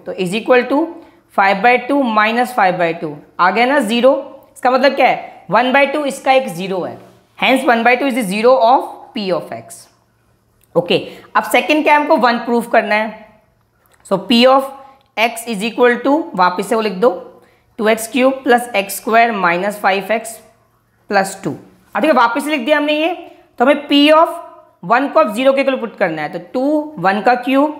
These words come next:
प्लस वन का स्क्वायर माइनस फ़ाइव इंटू वन प्लस टू, कितना आ गया ये, टू प्लस वन माइनस फ़ाइव प्लस टू, कितना हो गया,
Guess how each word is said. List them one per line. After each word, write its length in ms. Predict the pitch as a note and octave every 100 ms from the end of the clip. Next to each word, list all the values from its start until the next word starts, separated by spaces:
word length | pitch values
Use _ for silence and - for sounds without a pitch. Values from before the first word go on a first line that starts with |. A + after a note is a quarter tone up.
| - - _ _
प्लस 280 | A#3+ C#4 -
वन 240 | G3+ G#3
का 140 | G#3 A#3+
स्क्वायर 500 | A#3+ - B3 B3 A#3+
माइनस 540 | F#3 F#3+ A3 A#3 B3+ -
फ़ाइव 280 | G#3 G#3+
इंटू 260 | A#3 A#3 B3
वन 260 | A#3+ B3 C#4+ D4 - - _
प्लस 280 | - A#3 A#3 -
टू, 140 | E3+ D3
कितना 300 | G#3 C4+ C#4+
आ 40 | A3+
गया 140 | F#3+
ये, 140 | E3 D#3 - - _ _ _ -
टू 160 | C4+ C#4+
प्लस 280 | D4+ C4+ C4+
वन 340 | G#3+ A3 B3+ C#4 - - _ _
माइनस 440 | F#3 G3 G#3+ B3 -
फ़ाइव 300 | A#3+ C4 C4
प्लस 300 | A3+ G3 -
टू, 100 | F3 C#3 D3 _ _ _ _ _ _
कितना 240 | G3+ G3+ C#4+
हो 80 | B3
गया, 160 | G3